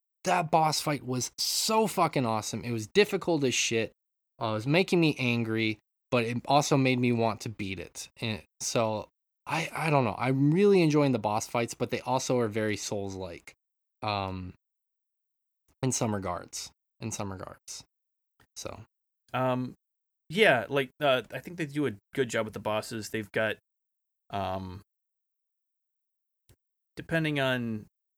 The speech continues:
Speaker 2: how difficult the boss is, and some of 'em, some of 'em will have multiple health bars, but most of 'em will have,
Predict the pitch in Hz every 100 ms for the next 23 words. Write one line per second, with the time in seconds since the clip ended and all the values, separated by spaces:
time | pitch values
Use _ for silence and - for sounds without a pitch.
0 | _ _ _ _ _ _ _ _ _ _
1 | _ _ _ - 127 123 113 117 123 113
2 | 113 113 113 - 117 110 101 110 - 117
3 | 113 110 - 170 147 131 131 117 117 123
4 | - 127 120 120 - 123 120 120 - 113
5 | 120 135 139 - 131 123 117 110 123 113
6 | 107